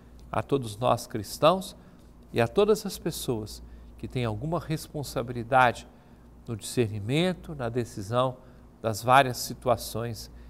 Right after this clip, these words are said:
em que a sociedade possa se encontrar. Permaneça conosco, daqui a pouco nós estamos de volta.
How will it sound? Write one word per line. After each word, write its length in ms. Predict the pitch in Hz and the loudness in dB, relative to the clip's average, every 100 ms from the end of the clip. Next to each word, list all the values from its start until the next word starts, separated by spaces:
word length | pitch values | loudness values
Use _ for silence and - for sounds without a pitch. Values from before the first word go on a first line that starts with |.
| - - | -20 -10
em 180 | 113 113 | -6 -6
que 420 | - 120 117 113 | -6 -2 0 0
a 120 | 104 | 0
sociedade 760 | 101 - 110 - 104 113 117 107 | -4 -6 -8 -6 0 2 2 0
possa 420 | - 117 107 - | -2 0 0 0
se 180 | - - | -10 -10
encontrar. 540 | 98 104 95 95 - - - - - - - - - - - - - - - | -10 -12 -8 -8 -8 -12 -20 -20 -20 -20 -20 -20 -20 -20 -20 -20 -20 -18 -8
Permaneça 500 | 151 147 131 123 120 | -4 -2 -2 -4 -6
conosco, 500 | 113 139 175 170 - - - - - - - | 0 2 2 0 -12 -20 -20 -20 -20 -20 -18
daqui 240 | - 110 120 | -10 -6 -6
a 60 | |
pouco 460 | 107 - 113 - 120 - - - - - - - - | -6 -6 -8 -6 -12 -12 -18 -20 -20 -20 -20 -18 -4
nós 440 | 120 120 117 - - | 2 2 2 -8 -14
estamos 440 | - - 104 98 | -10 -4 -4 -6
de 80 | 92 | -8
volta. 400 | 90 82 - - | -4 -6 -6 -20